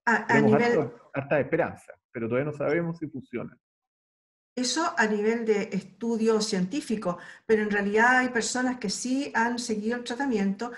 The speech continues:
Speaker 1: y parece ser que han tenido buenos resultados.
Speaker 2: Sí, pero como te digo, mientras
Speaker 1: Son
Speaker 2: no sean un
Speaker 1: aislados.
Speaker 2: estudio, claro, son hechos aislados, entonces uno no sabe si fue el plasma o fue que
Speaker 1: Ya.
Speaker 2: le dieron a tiempo oxígeno o si le dieron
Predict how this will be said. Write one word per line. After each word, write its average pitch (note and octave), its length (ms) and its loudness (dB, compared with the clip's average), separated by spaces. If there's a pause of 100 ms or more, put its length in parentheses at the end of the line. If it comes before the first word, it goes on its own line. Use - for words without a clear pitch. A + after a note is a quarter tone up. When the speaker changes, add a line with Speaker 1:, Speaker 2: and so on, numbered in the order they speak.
(160)
Speaker 1:
y G#3+ 80 -2
parece G#3+ 340 2
ser B3 220 -4
que C4+ 80 -2
han B3+ 100 -2
tenido A3+ 300 2
buenos G#3+ 260 2
resultados. F3+ 720 -2 (580)
Speaker 2:
Sí, E3 380 4
pero D3 540 4 (160)
como D#3 180 0
te D#3 80 4
digo, B2+ 420 6
mientras C3+ 260 2
Speaker 1:
Son - 120 6
Speaker 2:
no A#3+ 60 6
sean A#3 140 6
un G#3+ 80 4
Speaker 1:
aislados. A3 260 8
Speaker 2:
estudio, F3 440 4 (460)
claro, A#2 260 -4
son D3+ 180 -4
hechos D#3 200 2
aislados, D#3 320 4
entonces D3+ 240 -4
uno D#3 160 0
no C#3 100 0
sabe D3 280 2
si C#3 160 -2
fue B2+ 140 0
el - 120 -4
plasma F#3 500 0
o A#2+ 80 -4
fue C3+ 260 0
que C3+ 580 2
Speaker 1:
Ya. D#3 80 -2
Speaker 2:
le A2 80 4
dieron A#2+ 200 4
a A#2 80 0
tiempo A#2 240 -2
oxígeno D3+ 680 0
o B2 140 0
si A#2 180 -2
le A2 80 4
dieron A#2+ 480 2